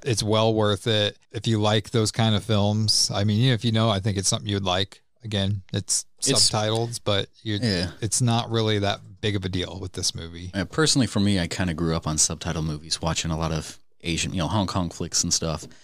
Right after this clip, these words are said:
Speaker 2: That was my go-to back in the day. I M D B ranks this at a seven point seven, and Rotten Tomatoes gives it a hundred percent on the tomato meter and eighty-two percent on the audience score.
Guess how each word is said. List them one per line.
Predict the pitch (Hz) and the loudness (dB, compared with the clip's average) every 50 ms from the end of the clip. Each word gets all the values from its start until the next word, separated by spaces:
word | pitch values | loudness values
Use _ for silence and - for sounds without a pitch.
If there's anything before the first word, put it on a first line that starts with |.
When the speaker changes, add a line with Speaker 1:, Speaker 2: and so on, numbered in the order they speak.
| - - - - - | -20 -20 -20 -8 -4
Speaker 2:
That | 87 | -2
was | 87 87 - | 0 0 2
my | 90 87 85 82 73 73 73 73 - - - | 2 2 2 0 0 -2 -4 -8 -12 -10 -4
go-to | - 98 92 87 - - - 87 82 | -2 0 0 0 -2 -2 -2 -2 -2
back | 78 87 85 85 - - | -2 -2 -2 -2 -2 -2
in | 87 | -2
the | 87 80 | 0 0
day. | 85 82 80 78 82 - - - - - - - - - _ _ | 0 0 0 0 -2 -6 -10 -16 -20 -20 -20 -20 -20 -20 _ _
I | - 135 135 | 2 4 4
M | 127 120 107 | 4 4 4
D | 110 101 | 2 2
B | 85 95 113 117 113 101 92 | 2 2 2 2 4 2 2
ranks | 82 76 87 90 90 87 87 - - - - | 0 0 -2 0 0 0 0 0 2 0 0
this | - 98 92 - - 101 | 0 0 0 2 2 2
at | 90 85 | 0 0
a | 85 82 80 78 76 78 | -2 -2 0 0 0 2
seven | - - - 107 101 95 92 90 | 2 2 2 2 0 -2 -2 -4
point | - - 92 85 73 - | -2 -2 -2 -2 0 2
seven, | - - - 98 98 90 92 85 82 | 2 2 4 2 0 0 0 0 0
and | 80 78 78 78 - - | 0 -2 -2 -4 -6 -6
Rotten | - 95 92 - - 82 | -4 -4 -2 -2 -4 -4
Tomatoes | - - 90 87 87 95 95 87 80 78 76 76 76 - - - - - - _ _ _ - | -4 -2 -2 0 0 2 2 2 0 0 0 0 0 0 0 -2 -6 -16 -20 _ _ _ -2
gives | 98 95 87 92 | 0 0 2 2
it | 85 | 0
a | 87 80 | 0 -2
hundred | 78 - 117 135 131 - - | -2 0 0 0 0 -2 -4
percent | - 82 - - 92 87 78 85 | -4 -2 0 0 0 0 -2 -2
on | 85 87 | -2 -2
the | 82 | -2
tomato | - - - 90 95 - - 85 | -4 -4 -2 0 0 0 0 0
meter | 85 85 82 82 80 | 0 -2 -2 -2 -4
and | 80 78 - - | -4 -4 -4 -4
eighty-two | 95 104 104 90 - - - 85 | -4 -2 -2 -2 -4 -4 -6 -6
percent | - - - 78 - - 92 78 - - | -8 -6 -2 0 0 0 0 -2 -10 -12
on | 82 85 | -10 -10
the | 80 82 - - | -10 -10 -10 -6
audience | 87 90 92 92 87 73 71 67 - | -4 -4 -2 -2 -2 -4 -4 0 2
score. | - - - - 76 73 71 71 - - | 2 2 2 0 -4 -12 -12 -14 -20 -20